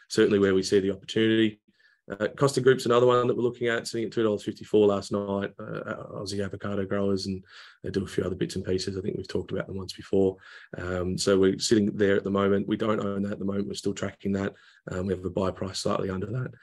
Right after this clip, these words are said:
but would be looking to get out about two dollars and sixty-two, a yield of about four percent on that trade, what we're, we're anticipating for that. Uh, and then the third one for us is Webjet.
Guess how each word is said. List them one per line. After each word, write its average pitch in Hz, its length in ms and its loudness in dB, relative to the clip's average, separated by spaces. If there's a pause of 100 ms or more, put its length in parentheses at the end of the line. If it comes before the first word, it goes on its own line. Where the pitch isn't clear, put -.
(180)
but 98 240 0
would 104 100 4
be 101 180 2
looking 98 240 2
to 95 60 0
get 95 140 2
out 95 160 0
about 98 240 -6
two 101 220 2
dollars 95 220 0
and 98 100 -8
sixty-two, 98 680 0 (380)
a - 40 -10
yield 95 200 2
of 92 80 -2
about 92 240 -6
four 95 180 2
percent 95 380 -6
on 95 80 -8
that 98 180 -8
trade, 98 300 -4
what - 100 -6
we're, 95 300 -10
we're 98 120 -10
anticipating 95 600 -10
for - 140 -14
that. 98 200 -2 (580)
Uh, 98 280 2
and 110 120 4
then 113 120 6
the 110 40 4
third 139 220 8
one 117 160 6
for 113 160 2
us 104 180 -2
is 98 80 -14
Webjet. 110 440 2